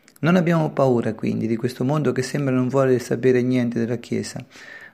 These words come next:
Non vuole sapere forse niente di una Chiesa che si è presentata solo in un modo, ma sicuramente non può non desiderare una parola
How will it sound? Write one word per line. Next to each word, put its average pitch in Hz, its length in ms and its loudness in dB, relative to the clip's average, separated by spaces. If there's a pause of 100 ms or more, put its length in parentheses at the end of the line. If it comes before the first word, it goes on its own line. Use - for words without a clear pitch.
Non 127 140 4
vuole 147 240 4
sapere 135 400 2
forse 131 400 -2
niente 127 480 0
di 113 80 0
una 117 180 4
Chiesa 135 460 -2
che 120 140 -6
si - 160 -2
è 120 40 0
presentata 120 640 -2
solo 127 300 2
in 117 100 2
un 110 140 0
modo, 117 480 -2 (380)
ma 123 100 0
sicuramente 127 960 -2 (240)
non 127 380 2
può 135 240 2
non 110 240 2
desiderare 110 880 0 (120)
una 208 360 6
parola 135 800 4